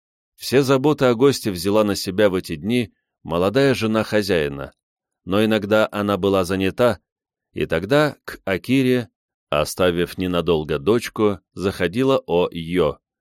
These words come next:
поднести лекарство или помочь чем-то иным. Он смотрел на стареющее лицо этой женщины, которой шёл уже пятый десяток, и чувствовал, как в нём волной поднимается нежность, какой он к ней прежде не испытывал.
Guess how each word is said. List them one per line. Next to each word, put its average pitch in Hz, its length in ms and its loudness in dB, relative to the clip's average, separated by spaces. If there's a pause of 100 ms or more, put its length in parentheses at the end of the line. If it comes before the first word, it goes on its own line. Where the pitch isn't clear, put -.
(120)
поднести 95 480 -2
лекарство 104 760 0 (140)
или 143 200 0
помочь 98 540 -2
чем-то 82 460 -4
иным. 85 380 -4 (880)
Он 82 140 -2
смотрел 87 540 -2
на 87 100 -4
стареющее 85 720 -2
лицо 78 420 -6
этой 80 280 -4
женщины, 92 760 -4 (140)
которой 95 420 2
шёл 98 240 0
уже 92 220 0
пятый 92 280 -2
десяток, 85 640 -4 (440)
и 82 140 -4
чувствовал, 117 600 2
как 95 220 -2
в 87 80 -10
нём 113 260 0
волной 90 460 0
поднимается 87 720 -6
нежность, 82 640 -4 (260)
какой 98 360 0
он 120 280 0
к - 100 -12
ней 101 240 -2
прежде 95 420 -2
не 98 140 -2
испытывал. 76 640 -6